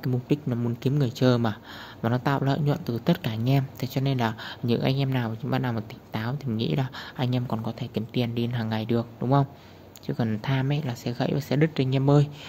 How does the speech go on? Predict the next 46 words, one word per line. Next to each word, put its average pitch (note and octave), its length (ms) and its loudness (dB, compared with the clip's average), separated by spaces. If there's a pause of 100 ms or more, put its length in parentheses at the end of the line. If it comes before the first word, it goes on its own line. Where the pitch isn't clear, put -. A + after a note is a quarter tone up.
(280)
Đó. A#2+ 360 0 (4000)
Nói A2+ 80 0
chung C3 180 2
là A2+ 100 2
anh A2+ 140 -2
em A#2+ 120 -4
cứ C#3+ 160 -4
bình A2+ 260 2
tĩnh C#3 200 -2
mà B2+ 60 -2
đi A#2+ 200 -2
dần A2 220 -2
dần G#2+ 180 0
thôi. A#2 220 2 (2500)
Và A#2+ 80 4
nhiều B2 200 8
anh C3+ 120 6
em D3 140 6
cũng D3+ 160 0
đặt D3 180 4
câu B2+ 140 6
hỏi A2 120 2
cho B2+ 80 0
mình A#2+ 220 4
đó A2+ 80 2
là B2+ 80 2
gì, A2+ 260 0
có B2 60 0
nên B2 240 0
chơi A#2+ 140 0
tất - 160 -2 (120)
tay B2+ 180 2
một A#2 240 -4
ván A#2 200 -4
nó C3 160 -2
gọi C3+ 120 -2
một A#2 220 -2
ăn B2 180 0
hai B2 180 0
mất C3+ 160 0 (100)
luôn C3+ 260 2
cho B2 100 -2
nhanh B2 200 -2
chóng A#2 200 -4
hay B2+ 80 0
không, C3+ 240 2